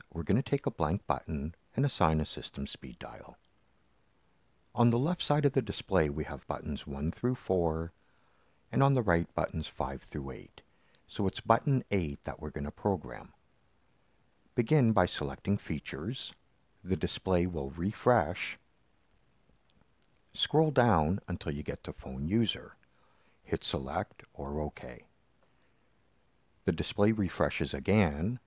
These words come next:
Scroll down to Self-Administer and hit Select or OK. If prompted, enter a security PIN that you would get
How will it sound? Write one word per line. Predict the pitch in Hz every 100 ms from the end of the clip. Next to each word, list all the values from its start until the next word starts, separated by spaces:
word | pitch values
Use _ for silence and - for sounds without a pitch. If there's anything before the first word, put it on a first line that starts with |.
| _ _ _ _
Scroll | - - 147 156
down | 131 92 78 78 87 85 _ _ _ _
to | -
Self-Administer | - 67 65 76 76 80 67 - 58 53 - _ -
and | -
hit | - -
Select | - 69 69 90 - - - _ _ _ _
or | - 71 73
OK. | 69 - 64 - _ _ _ _ _ _ _ _ _ _ _ _ _ _ _ _ _ _ _ _ _ - - -
If | 175 -
prompted, | - 135 131 - 73 -
enter | - 90 -
a | 135
security | - - 143 143 120 87
PIN | - 71 71 82 _ _ -
that | 73
you | 82
would | 90 101
get | 85 69 71